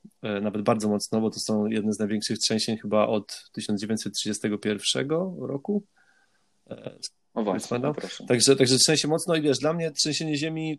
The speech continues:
Speaker 1: e, tak na chwilę wtrącając się, e, jest o tyle, jest naj-, jest najbardziej niebezpiecznym kataklizmem, dlatego że, wiesz, kiedy idzie powódź, kiedy, kiedy jest pożar,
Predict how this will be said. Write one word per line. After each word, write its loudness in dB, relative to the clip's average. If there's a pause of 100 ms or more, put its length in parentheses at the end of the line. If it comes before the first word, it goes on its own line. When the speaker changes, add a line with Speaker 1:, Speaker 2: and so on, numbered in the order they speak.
Speaker 1:
e, -6
tak -6
na -2
chwilę 0
wtrącając 4
się, 4 (580)
e, 2
jest 4
o 2
tyle, 2
jest 2
naj-, 2
jest -2
najbardziej 2
niebezpiecznym 0
kataklizmem, 0
dlatego 2 (120)
że, 4 (360)
wiesz, -2
kiedy 0
idzie -2
powódź, 0
kiedy, 0 (140)
kiedy -4
jest 0
pożar, 4